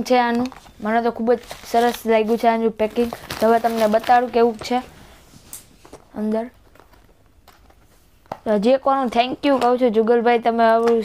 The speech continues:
સરસ અમારો તમે પ્રેમ મોકલો છે. તમે જોઈ શકો છો બધી જે શિયાળાની જે આઈટમ આપણે જે, જે જુગલભાઈ મોકલી છે, આ તમે જોઈ શકો છો ગુંદર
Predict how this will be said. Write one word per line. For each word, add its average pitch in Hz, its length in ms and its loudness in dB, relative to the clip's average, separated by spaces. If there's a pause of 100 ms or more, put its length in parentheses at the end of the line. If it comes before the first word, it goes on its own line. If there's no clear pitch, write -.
સરસ 233 320 2
અમારો 233 240 2
તમે 226 280 0 (200)
પ્રેમ 240 280 0 (800)
મોકલો 226 500 2
છે. 240 180 2 (4000)
તમે 262 200 -2
જોઈ 254 140 2
શકો 269 200 0
છો 262 140 2
બધી 262 260 2
જે 247 140 0
શિયાળાની 277 600 4
જે 262 40 4
આઈટમ 247 480 0
આપણે 262 340 0
જે, 254 60 4 (100)
જે 233 60 0 (240)
જુગલભાઈ 226 540 0
મોકલી 233 460 0
છે, 233 80 2 (760)
આ 226 120 0
તમે 247 220 0
જોઈ 247 160 4
શકો 269 160 -2
છો 247 100 0
ગુંદર 226 500 0